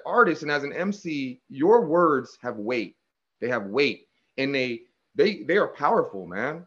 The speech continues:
You got, you got people out there talking about dumb shit, you know, walking up down the street, "Huh, I broke in there brushing my teeth," huh, like, shit like that. What are we fucking doing, man? What the fuck are we doing?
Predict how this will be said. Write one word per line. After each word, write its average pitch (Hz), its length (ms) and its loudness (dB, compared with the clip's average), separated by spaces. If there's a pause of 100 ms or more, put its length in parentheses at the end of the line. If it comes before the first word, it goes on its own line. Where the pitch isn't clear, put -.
(100)
You 170 100 -12
got, 269 200 6 (500)
you 180 100 -10
got 247 200 6
people 240 260 0
out 214 140 2
there 190 100 0
talking 202 380 -2
about 165 320 -2
dumb 185 200 0
shit, 123 480 -6 (480)
you 165 80 -4
know, 196 240 0 (120)
walking 156 300 -2
up 104 120 -6
down 156 220 2
the 113 60 -4
street, 175 340 -4 (120)
"Huh, 233 180 4 (120)
I 110 80 -4
broke 175 180 2
in 156 100 0
there 120 100 -2
brushing 170 280 -2
my 123 80 0
teeth," 175 300 -4 (160)
huh, 240 260 4
like, 214 120 0
shit - 240 -2
like 302 200 4
that. 262 160 6
What 233 100 2
are 302 60 0
we 302 100 2 (100)
fucking 254 320 0
doing, 233 340 0
man? 165 320 2 (100)
What 262 120 -4
the - 160 -4
fuck 302 180 2
are 269 60 -4
we 262 100 -4
doing? 294 380 -2